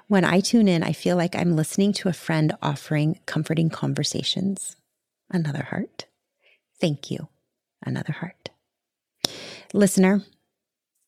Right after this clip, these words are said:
thank you for this message. I am so pleased that this message allowed you to release some of this shame that you had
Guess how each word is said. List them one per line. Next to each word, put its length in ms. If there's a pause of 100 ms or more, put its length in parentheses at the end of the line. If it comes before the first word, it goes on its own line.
(400)
thank 300
you 80
for 160
this 240
message. 680 (760)
I 120
am 140
so 840 (500)
pleased 960
that 240
this 240
message 680 (680)
allowed 640
you 540 (480)
to 240
release 420
some 200
of 140
this 340
shame 480
that 120
you 220
had 560